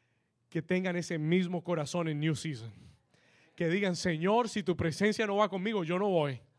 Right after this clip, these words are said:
Señor, si no, si tu presencia no está conmigo, yo no hago nada sin que tú lo apruebes primero." ¿Alguien está aquí conmigo?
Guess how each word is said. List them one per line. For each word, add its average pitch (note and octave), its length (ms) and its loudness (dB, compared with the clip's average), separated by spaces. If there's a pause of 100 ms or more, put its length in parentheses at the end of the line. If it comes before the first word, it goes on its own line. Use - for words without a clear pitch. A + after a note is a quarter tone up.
(480)
Señor, G#3 500 0
si G3+ 160 -2
no, A3+ 300 0
si G3+ 140 -4
tu G3 100 -2
presencia A3 420 0
no A#3 120 0
está B3 280 0
conmigo, A3 680 -2 (200)
yo G#3 160 -2
no A3 100 2
hago G#3 240 0
nada F#3+ 440 2
sin G3 180 -8
que F3+ 140 -2
tú G#3+ 160 0
lo G3 80 6
apruebes F#3 480 2
primero." D3+ 440 -2 (960)
¿Alguien F#3+ 260 0
está G3+ 180 -2
aquí G3 180 -6
conmigo? F#3 340 -4